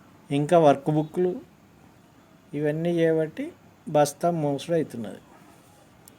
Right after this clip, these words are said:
ఫస్ట్ క్లాస్, సెకండ్ క్లాస్ వానికి కూడా బస్తడి బుక్లు. నెలకు ఒకటే లెసన్ ఉండాలి, ఆ లెసన్లో అన్నీ ఉండాలి. ఒకటే లెసన్, నెలకు నాలుగు లెసన్లు ఇచ్చి అవన్నీ మొత్తం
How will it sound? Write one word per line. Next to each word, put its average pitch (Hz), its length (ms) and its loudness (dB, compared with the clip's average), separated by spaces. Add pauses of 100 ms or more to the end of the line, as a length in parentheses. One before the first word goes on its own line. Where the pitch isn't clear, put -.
(300)
ఫస్ట్ 143 300 -4
క్లాస్, 160 260 2
సెకండ్ 151 280 0
క్లాస్ 151 220 0
వానికి 151 300 -4
కూడా 151 220 -2 (1400)
బస్తడి 139 500 -2
బుక్లు. 131 300 -6 (1120)
నెలకు 175 320 4
ఒకటే 196 300 6
లెసన్ 196 400 6
ఉండాలి, 165 300 4 (840)
ఆ 151 100 -4
లెసన్లో 202 640 2
అన్నీ 202 260 4
ఉండాలి. 131 300 2 (680)
ఒకటే 196 240 0
లెసన్, - 340 -6 (260)
నెలకు 156 320 -2 (240)
నాలుగు 147 320 0
లెసన్లు 151 400 -4
ఇచ్చి 147 180 -14 (320)
అవన్నీ 147 540 -4 (260)
మొత్తం 151 340 -8